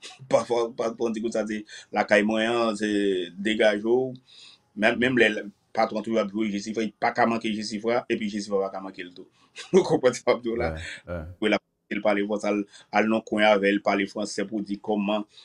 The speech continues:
Speaker 1: Et puis pour Jessie Frap, dit patron, vous avez mon vin dans le ou dit c'est français, me parler.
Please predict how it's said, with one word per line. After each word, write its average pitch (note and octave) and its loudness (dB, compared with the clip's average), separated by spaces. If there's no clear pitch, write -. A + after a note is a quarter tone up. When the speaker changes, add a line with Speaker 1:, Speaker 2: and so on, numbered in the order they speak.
Speaker 1:
Et - -6
puis A2 -2
pour A2 -4
Jessie A2+ -6
Frap, G2+ -2
dit G2+ -6
patron, G#2+ -2
vous B2 -4
avez B2+ 6
mon B2 2
vin A2 0
dans B2+ 0
le A#2 4
ou G#2+ 0
dit G#2 -6
c'est A2 -4
français, C3 -2
me B2 -2
parler. F#3+ 0